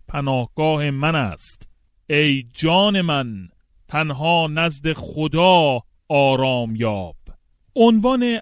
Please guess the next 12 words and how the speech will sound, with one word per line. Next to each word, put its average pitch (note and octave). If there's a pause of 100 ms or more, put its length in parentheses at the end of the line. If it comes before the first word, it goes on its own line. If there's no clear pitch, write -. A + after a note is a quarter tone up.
اصلی E3+
این C#3+
مزمور D3+ (140)
چنین B2+
است: - (560)
مزموری E3
از C3
داوود C#3 (120)
برای C#3
یدوتون، C3+ (100)
رئیس D#3+ (440)
سرایندگان. A2